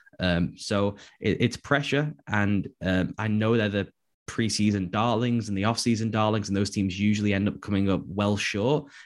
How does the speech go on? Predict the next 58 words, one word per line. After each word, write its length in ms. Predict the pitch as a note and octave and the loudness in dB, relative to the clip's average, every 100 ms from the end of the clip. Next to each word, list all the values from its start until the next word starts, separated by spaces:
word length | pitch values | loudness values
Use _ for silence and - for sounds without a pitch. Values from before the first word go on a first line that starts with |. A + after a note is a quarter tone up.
| - | -2
And 140 | G#2 | 0
this 120 | A2+ | 0
team 180 | - A2 | 0 0
could 140 | G#2 G#2 | 0 0
still 200 | - C#3 | 0 0
come 120 | C#3+ | 0
up 100 | - | -2
short 280 | - D3+ D3 | 0 0 0
because 200 | A2+ G2+ | -2 -2
you've 100 | G2+ | 0
gotta 140 | G#2 | 0
play 160 | G#2 A2 | 2 0
in 60 | |
the 60 | F#2 | 0
playoffs 360 | - A2 A#2+ - | 0 2 2 0
to 60 | |
know 100 | F2+ | 0
what 80 | F#2+ | 2
it's 120 | F#2+ | 2
like 140 | G2 - | 0 -2
to 60 | |
play 140 | - F#2+ | 2 2
in 60 | |
the 60 | F2 | 2
playoffs, 340 | - A#2+ C3+ | 0 -2 2
right? 160 | D3 C3+ | 2 2
That's 180 | F2+ F2 | 0 -4
a 40 | - | -8
typical 380 | - G2+ F#2+ F#2+ | -2 -2 0 0
thing 240 | B2+ D#3+ | 0 2
is 140 | E3+ A2 | 2 0
you, 180 | G#2 G#2 - - - | -4 -6 -10 -18 -10
you 80 | G#2 | 2
do 80 | B2 | 2
like 140 | A#2 | 2
the 80 | A2+ | 0
Rams 300 | C3 C3 B2 | 0 2 0
did, 140 | G2+ | -2
you 100 | G2 | -4
get 220 | G2+ A#2 A#2+ | -2 0 2
in, 160 | A#2 | 2
you 120 | G#2+ | 2
lose, 280 | G#2 G#2+ G2+ | 2 2 0
you 60 | F#2+ | 0
get 160 | A2+ G#2 | 0 -2
to 40 | |
the 40 | - | -2
Super 180 | B2 G#2 | 0 2
Bowl, 160 | G#2+ | 2
you 140 | G2+ G2 | 2 2
lose, 240 | F#2+ F#2+ | 0 0
and 80 | F#2+ | 0
then 80 | F#2+ | 0
you 60 | |
finally 340 | F#2+ G2 F#2 F#2 | 0 2 2 0
punch 400 | - G#2 E2+ - | 0 0 0 0
through. 340 | G2+ C#3 C#3+ - _ - - - | 2 4 2 -10 _ -20 -12 -4
Um, 460 | G2 F#2+ F#2+ F#2 | 0 2 2 -2